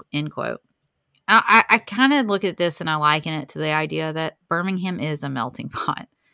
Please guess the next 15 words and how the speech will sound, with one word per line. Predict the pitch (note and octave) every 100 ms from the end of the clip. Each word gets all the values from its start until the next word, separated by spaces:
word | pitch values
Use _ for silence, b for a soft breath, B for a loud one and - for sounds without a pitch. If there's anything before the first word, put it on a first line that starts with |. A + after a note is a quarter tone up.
| _ _ _ _ _ _ _
And | F3+ E3+ E3+ -
it | E3+ E3+ F3+
just | - F3+ -
kinda | F#3+ D#3+
further | - - D#3 D3+ D#3
proves | D3+ - D3 D3 - -
that, | - - - -
that | D3+
we | E3 F3 F3
ha-, | - _ _ _ _ _ _ _ _ _ _ _ _ _ D3
Birmingham | F#3 E3 F#3+ A3+ A#3+ A3 G#3+ G3+
has | F#3 D#3+
a | E3
lot | D3+ D#3+ E3
of | D#3+ D#3